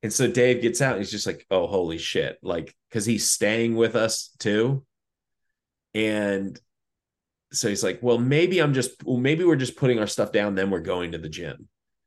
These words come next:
So he, you know, my sister has, like, a Girl Scout troop meeting over. I've got some friends over. We're playing, like, PlayStation or whatever.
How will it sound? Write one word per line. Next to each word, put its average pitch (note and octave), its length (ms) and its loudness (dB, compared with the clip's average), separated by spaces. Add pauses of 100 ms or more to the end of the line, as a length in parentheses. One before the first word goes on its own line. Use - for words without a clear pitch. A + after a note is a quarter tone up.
(400)
So - 220 0
he, F#2 420 0
you F#2+ 400 -6
know, E2 360 -8 (580)
my G2+ 160 -2
sister D#3+ 420 2
has, C3+ 160 4
like, G#2 140 -4
a G2 80 -6
Girl A#2 240 4
Scout A2 320 -2
troop A2 240 0
meeting G2+ 360 0
over. F#2+ 500 0 (420)
I've A2 280 0
got A2 220 2
some G#2 160 -4
friends G2+ 400 -2
over. G2 300 4
We're F#2 100 0
playing, G2 400 -2
like, F2 340 -8
PlayStation F#2+ 680 -2
or F#2 100 0
whatever. F#2 540 0